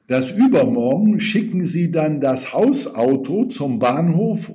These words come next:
um die Oma abzuholen. Und weil sie ja noch nicht mit dem Aufräumen fertig sind, ähm, fahren sie ja nicht mit,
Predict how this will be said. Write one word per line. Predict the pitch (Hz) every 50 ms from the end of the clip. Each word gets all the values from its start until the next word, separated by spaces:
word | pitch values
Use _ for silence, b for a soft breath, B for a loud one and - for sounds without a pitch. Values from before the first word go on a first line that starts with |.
| - _ -
um | 143 135 131
die | 135 147 147
Oma | 143 180 202 180
abzuholen. | 139 117 - - - - 107 95 117 110 101 92 - - - _ _ b b b b b b b b b b b b b
Und | - 123 120 110
weil | - - 185 180
sie | 170 175
ja | 175 170
noch | 170 165 160
nicht | 156 170 175 - -
mit | 151 147
dem | 151 147
Aufräumen | - 143 190 196 - - 156 151 156 160 156 139 - -
fertig | - 165 160 - - 220 208 -
sind, | - 247 277 320 311 - - B B B B B B B B B B B B B B _ _ _
ähm, | - 147 151 151 143 139 147 147
fahren | 135 - 143 160 180 175
sie | 143 147
ja | 151 143
nicht | 143 143 - -
mit, | 135 156 247 - - -